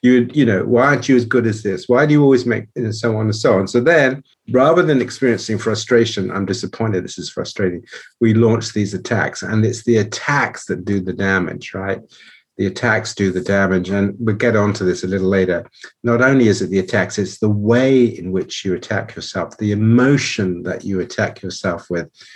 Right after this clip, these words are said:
the kinds of things you call yourself. And we know that when we're working with people who are under stress and depressed, they actually become incredibly bullying, actually.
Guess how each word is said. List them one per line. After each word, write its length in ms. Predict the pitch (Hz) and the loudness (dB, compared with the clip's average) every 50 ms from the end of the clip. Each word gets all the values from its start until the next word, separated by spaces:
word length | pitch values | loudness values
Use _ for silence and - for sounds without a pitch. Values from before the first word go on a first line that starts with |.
| - _ - | -14 _ -10
the 80 | 113 | -8
kinds 720 | 110 110 - - - - 139 139 139 139 139 139 131 117 113 | -6 -4 -2 -2 -2 0 2 2 4 4 4 4 4 4 2
of 80 | 113 107 | 0 -2
things 400 | - 117 110 107 107 98 - 101 | 0 0 0 2 2 0 -2 -4
you 80 | 98 | -8
call 340 | - - - 123 120 113 104 | -6 -2 0 2 4 4 4
yourself. 560 | 101 92 85 - - 101 87 87 90 82 - _ _ _ - - - - - _ _ _ - - | 4 2 0 -2 -4 -4 -4 -4 -4 -6 -8 _ _ _ -20 -20 -20 -20 -20 _ _ _ -6 0
And 80 | 123 | 2
we 100 | 131 156 | 4 4
know 340 | 170 185 220 240 226 214 202 | 6 6 6 6 6 6 6
that 220 | 180 - - - | 4 4 2 2
when 220 | 120 123 120 123 117 | 2 2 4 4 4
we're 180 | 117 117 117 | 4 6 6
working 360 | 117 117 117 113 - - 113 107 | 6 4 4 2 0 -2 -4 -2
with 140 | 107 101 | -4 -4
people 260 | - - 113 107 101 101 | -4 -6 -6 -4 -2 -2
who 80 | 104 | 0
are 80 | 101 104 | 0 0
under 140 | 104 92 87 | 0 -2 -4
stress 440 | - - - 110 104 104 - - | -4 -2 0 2 2 2 0 -2
and 180 | 101 98 95 90 - | -2 -4 -4 -4 -8
depressed, 520 | - 107 - 117 107 98 95 - - _ - _ _ - | -8 -2 0 0 2 0 0 -4 -12 _ -20 _ _ -6
they 120 | - 120 131 | -6 -6 -4
actually 300 | 147 147 - 123 120 113 | -6 -8 -6 -2 -2 -2
become 240 | 113 120 117 113 | 0 0 0 0
incredibly 800 | 107 95 98 - - - - - 117 123 117 110 95 95 92 92 | 0 0 -2 -4 -8 -10 -10 -8 -6 -4 -2 -2 -2 0 -2 -2
bullying, 540 | 90 104 110 104 101 92 87 85 80 82 82 | 0 0 0 0 2 0 0 -2 -4 -6 -8
actually. 480 | 73 76 - - - 85 85 87 98 | -10 -10 -12 -14 -14 -14 -14 -16 -18